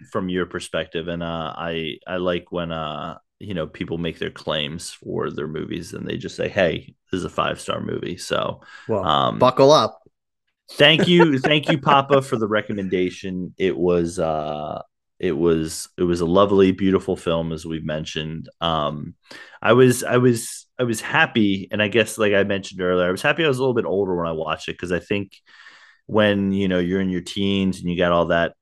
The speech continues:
Speaker 1: teenage angst and all that, uh, aggressiveness, you know, you wanna see a cool martial arts movie, and this is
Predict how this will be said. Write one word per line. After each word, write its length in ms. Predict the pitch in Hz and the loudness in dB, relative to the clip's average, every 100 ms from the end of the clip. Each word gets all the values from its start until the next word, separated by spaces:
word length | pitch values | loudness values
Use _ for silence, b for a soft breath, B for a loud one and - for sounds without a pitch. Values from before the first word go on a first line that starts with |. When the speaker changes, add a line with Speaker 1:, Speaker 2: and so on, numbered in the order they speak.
| _ | _
Speaker 1:
teenage 400 | - 98 87 82 | -6 -2 -2 -2
angst 560 | 85 85 82 - - 82 | -2 -2 -6 -10 -8 -6
and 460 | 80 80 78 73 - | -4 -6 -8 -12 -10
all 220 | 80 78 | -6 -4
that, 240 | 80 78 78 | -4 -4 -4
uh, 220 | 78 73 | -4 -4
aggressiveness, 1200 | 80 - 87 80 - 87 82 85 85 82 - - - | -6 -4 -2 -2 -4 -4 -4 -2 -2 -2 -6 -12 -10
you 180 | 90 87 | -6 -2
know, 80 | 82 | -2
you 200 | 80 85 | 0 0
wanna 200 | 87 85 | 2 0
see 240 | - 92 85 | -2 0 -2
a 60 | |
cool 440 | - 98 90 85 82 | 0 0 2 2 0
martial 440 | 82 80 - 80 | -2 -2 -2 0
arts 240 | 80 78 | 0 -4
movie, 340 | 85 82 82 82 | -6 -4 -2 -2
and 140 | 80 | -2
this 220 | 80 - | -4 -4
is 320 | 82 78 - | -4 -4 -8